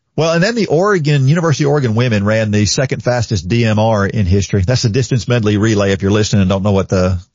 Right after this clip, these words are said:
what that means. Um, she missed the, uh,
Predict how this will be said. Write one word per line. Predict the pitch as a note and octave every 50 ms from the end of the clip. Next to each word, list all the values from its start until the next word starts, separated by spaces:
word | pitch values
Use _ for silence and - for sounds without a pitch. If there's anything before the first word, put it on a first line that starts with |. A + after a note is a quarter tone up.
| _ _ _ _
what | - G#2+ G#2 -
that | A2+ G2 G2
means. | A2 A#2+ A2+ G2+ G2+ - - - - - - - - - _ -
Um, | A#2+ G#2 G#2+ G#2 G2+ G2+ G2+ F#2 - -
she | - - - C#3 C3
missed | B2 A#2 C#3 F#3+ G3 - - -
the, | B2 A2+ A2 G#2 G2+ F#2+
uh, | F#2 F2+ F#2 F#2 F#2 F#2 -